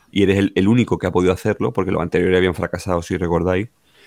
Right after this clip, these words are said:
eh, si quieres te puedes venir con nosotros al, al futuro". Y él dice, "No, no, yo prefiero irme al pasado". Y claro, se va al pasado y, y es cuando revive la escena que él vio de niño, que era su propia muerte.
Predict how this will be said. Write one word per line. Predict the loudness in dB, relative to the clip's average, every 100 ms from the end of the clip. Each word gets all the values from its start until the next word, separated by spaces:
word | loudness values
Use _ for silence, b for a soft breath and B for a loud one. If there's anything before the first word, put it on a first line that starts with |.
| b b -6
eh, | -2 -2
si | -4 -4
quieres | 0 0 0
te |
puedes | -2 -2
venir | -2
con | -2
nosotros | -6 -4 -2 0
al, | -2 -4 -4
al | -2
futuro". | -2 0 0 0
Y | 0
él | 0
dice, | 0 -2
"No, | 0
no, | 0
yo | 0
prefiero | -2 -2 -2
irme | -2
al | -2
pasado". | -2 -2 -2 -4
Y | -4
claro, | -2 -2
se | -6 -6
va |
al | -4
pasado | -2 0 2 0 -4 _ _
y, | -4 -2 -2 -2
y |
es | -4
cuando | -2 0 2 0 _ -8
revive | -4 -2 0 2 0
la |
escena | -2 -4 -4 -2
que | -2
él | 0
vio | 0 0
de | 0
niño, | 0 -2 -4 -4
que | -4
era | -4 -4
su | -6
propia | -6 -4 -2
muerte. | -2 -4